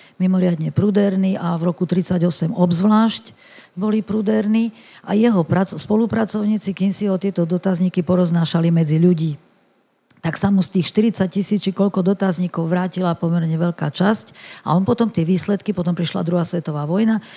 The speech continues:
on po tej druhej svetovej vojne tie výsledky zverejnil, čo pre Ameriku bol jeden obrovský šok.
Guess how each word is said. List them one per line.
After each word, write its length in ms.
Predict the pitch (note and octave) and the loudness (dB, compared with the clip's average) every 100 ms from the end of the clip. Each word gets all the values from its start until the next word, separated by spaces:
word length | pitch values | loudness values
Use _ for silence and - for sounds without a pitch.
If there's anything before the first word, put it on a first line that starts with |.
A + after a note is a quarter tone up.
| - | -8
on 80 | G#3+ | -4
po 160 | A3+ | -2
tej 160 | - E3+ | -2 -2
druhej 160 | F3 E3+ | 0 -2
svetovej 400 | F3+ E3+ D#3 C#3+ | -4 -4 -4 -2
vojne 240 | E3+ E3+ E3 | 0 0 -2
tie 80 | D3+ | -4
výsledky 480 | D#3 C#3+ D3 - | -6 -6 -8 -8
zverejnil, 560 | C#3 C3+ D3 C#3+ C#3 C3 | -8 -2 0 0 -2 -6
čo 160 | C3 A#3 | -4 -2
pre 160 | F3 | 0
Ameriku 400 | E3+ F3 F3 F3 | 0 0 0 -2
bol 160 | E3 E3 | 0 0
jeden 160 | D3 | 0
obrovský 480 | C#3 D3 D3 C3+ - | -6 -4 -4 -4 -6
šok. 560 | C#3 - B2+ A#2+ - | -6 -4 -4 -6 -14